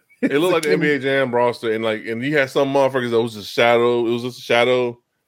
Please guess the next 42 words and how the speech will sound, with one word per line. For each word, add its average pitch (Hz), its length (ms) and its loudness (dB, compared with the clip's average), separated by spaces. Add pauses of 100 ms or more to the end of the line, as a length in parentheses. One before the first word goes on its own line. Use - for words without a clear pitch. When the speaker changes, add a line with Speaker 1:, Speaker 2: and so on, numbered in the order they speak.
Speaker 1:
They 117 80 0
didn't 120 120 -2
show 135 100 2
that 110 120 2
picture. 131 220 0
It 117 40 0
was, 113 80 -6
like, 110 120 2
kinda 117 140 2
like 101 160 -2
when 95 180 -6
Michael 107 320 -4
Jordan 117 300 -2
was 113 120 -4
in 113 160 -6
the 113 80 -2
N 117 80 -2
B 117 100 2
A 113 40 0
Jam. 123 340 -2
He 113 80 -4
was 101 120 -14 (320)
player 120 180 4
ninety-nine 117 380 2
Speaker 2:
Mm-hmm. 131 220 0
Speaker 1:
and 117 80 -8
shit. 131 280 -4 (920)
Had, 117 200 4
had 127 240 0
some, 117 280 -2
uh, 107 280 -2
player 123 200 4
ninety-nines 120 520 0
in 120 60 -6
there, 123 160 0
dog. 120 240 0
It's, 127 200 -6 (260)
it's, 123 240 -8 (840)
this 151 140 -14
is 92 80 -18
crazy, 92 480 -2
dog. 85 340 -12